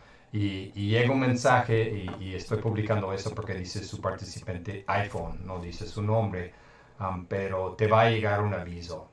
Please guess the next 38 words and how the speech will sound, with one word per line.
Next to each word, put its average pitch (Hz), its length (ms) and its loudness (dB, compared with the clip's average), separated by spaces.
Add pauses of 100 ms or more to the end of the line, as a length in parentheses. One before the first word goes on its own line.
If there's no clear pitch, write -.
Entonces 92 580 -10
a 92 160 -2
veces 120 360 -2
lo 107 180 2
que 104 100 -4
yo 117 220 4
hago, 107 320 4
y 95 60 -2
en 87 160 -6
ese 95 200 -8
caso 90 360 -4
lo 90 100 -8
que 92 120 -12
hice 101 380 -6
era, 87 320 -8 (380)
ah, 90 220 -8
en 95 120 0
ese 123 240 2
caso 113 240 4
no, 110 200 4
porque 98 200 -4
no 98 160 -4
conozco 98 360 -4
a 90 80 -4
la 90 60 -10
persona, 95 440 -4
porque 87 240 -8
dice 90 320 -4
iPhone, 95 480 -4 (340)
pero 107 200 2
en 98 60 -2
otro 107 320 4
dijo 101 480 0
el, 107 80 -6
el 92 100 -4
nombre 101 240 0
del - 80 -2
profesor, 123 600 2